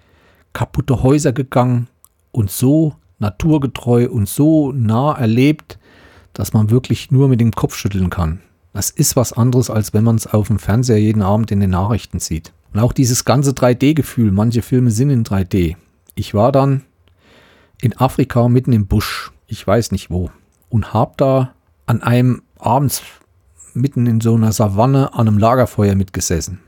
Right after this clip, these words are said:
Also die haben da einfach eine drei D Ka-, äh, eine dreihundertsechzig Grad Kamera hingestellt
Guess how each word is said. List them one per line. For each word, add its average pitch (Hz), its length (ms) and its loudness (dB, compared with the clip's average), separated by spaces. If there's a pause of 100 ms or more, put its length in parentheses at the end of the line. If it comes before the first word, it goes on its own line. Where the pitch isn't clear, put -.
(680)
Also 92 180 -4
die 95 140 -4
haben 113 120 0
da 104 120 2
einfach 110 240 2
eine 104 160 2
drei 98 240 0
D 117 160 2
Ka-, - 160 -4
äh, 110 160 2
eine 98 100 0
dreihundertsechzig 107 640 0
Grad - 260 0
Kamera 123 420 0
hingestellt 127 640 0